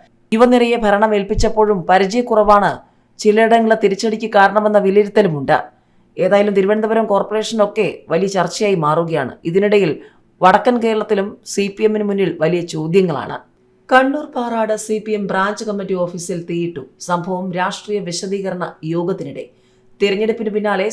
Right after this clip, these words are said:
സംഘർഷാവസ്ഥ നിലനിൽക്കുന്ന പാനൂർ പാറാട് സി പി എം ബ്രാഞ്ച് കമ്മിറ്റി ഓഫീസിൽ തീയിട്ടു. പൂട്ടിയിട്ട ഓഫീസ് വൈകിട്ട് തുറന്നപ്പോഴാണ് തീയിട്ട വിവരം അറിയുന്നത്. പോസ്റ്ററുകളും കൊടിതോരണങ്ങളും കത്തി നശിച്ചു.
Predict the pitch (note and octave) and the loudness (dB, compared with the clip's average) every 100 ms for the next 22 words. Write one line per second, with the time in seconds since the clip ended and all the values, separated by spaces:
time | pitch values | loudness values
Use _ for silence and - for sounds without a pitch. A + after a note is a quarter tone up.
0 | - G3+ G#3+ - G#3+ G#3 G3+ G3 F#3+ F#3 | -6 -4 -4 -4 -4 -4 -4 -4 -2 -2
1 | F#3+ F#3+ F#3+ G3 F#3+ - F#3 F#3+ G3+ G3 | -4 -4 -4 -4 -4 -2 -2 -2 -4 -6
2 | F#3 F3+ F#3+ F#3 D3+ B2 _ _ _ - | -2 -2 0 -2 -4 -6 _ _ _ -4
3 | G3+ G3+ G3 G3 G3+ A3 G#3+ G#3 G3+ F#3+ | -2 0 0 0 0 -2 -6 -6 -4 -4
4 | F3+ F3 F#3 E3+ D#3+ D#3 C3 - _ _ | -4 -8 -8 -8 -8 -8 -12 -16 _ _
5 | _ F#3+ G3 A3 G#3 G3+ G3+ G3 F#3+ F#3 | _ -4 0 0 0 0 -2 -8 -4 -2
6 | F#3+ G3 G3+ F#3 F#3 F#3+ G3 G3+ F3+ F3 | -2 -4 -6 -6 -6 -6 -4 -2 -2 -4
7 | F#3 F#3+ G3 F#3+ E3+ D#3+ C3+ B2+ C3 D#3+ | -6 -6 -4 -4 -4 -6 -8 -14 -8 -8
8 | - _ _ _ F3+ G3 G3 G#3+ G#3+ G#3+ | -8 _ _ _ -4 -4 -4 -2 0 -2
9 | - G3 F#3+ G#3 G#3+ G#3 G3+ G3+ G3 F3+ | -2 -2 0 2 0 -2 -4 -6 -4 -4
10 | F#3 F3 E3 E3+ - | -4 -8 -8 -12 -18